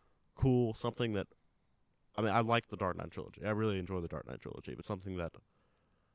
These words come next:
I thought was lacking from the Dark Knight and the Dark Knight Rises in terms of its value as a Batman movie is that Gotham City kind of felt like just, like, a city. Like, uh, like a normal city, and that was part of, like, the making those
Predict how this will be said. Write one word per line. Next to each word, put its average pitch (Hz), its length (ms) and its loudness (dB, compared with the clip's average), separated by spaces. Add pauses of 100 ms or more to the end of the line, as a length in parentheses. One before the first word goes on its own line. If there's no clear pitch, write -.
I 101 120 -2
thought 98 200 0
was 92 160 -6
lacking 104 500 0
from 87 140 -12
the 85 80 -4
Dark 82 240 -6
Knight 87 160 -4
and 80 60 -8
the 87 60 -4
Dark 85 160 -4
Knight 85 100 -4
Rises 82 520 -4
in 90 80 -8
terms 85 260 -6
of 85 120 -8
its 82 100 -10
value 87 500 -6
as 95 320 -4
a 107 100 -6
Batman 104 380 -6
movie 98 300 -8
is 80 160 -12
that 87 220 -12
Gotham 92 360 -2
City 90 320 -6
kind 87 240 -6
of 78 80 -8
felt 87 300 -4
like 82 240 -10
just, - 260 -8
like, 69 280 -8
a 73 80 -6
city. 104 340 -6 (1400)
Like, 82 200 -8
uh, 87 180 -2
like 82 160 -6
a 85 80 -6
normal 85 560 -4 (720)
city, 101 380 -2
and 98 100 -2
that 98 100 0
was 85 120 -4
part 92 260 0
of, 82 100 -8
like, 85 260 -4
the 90 80 -6
making 85 340 -6
those 82 360 -8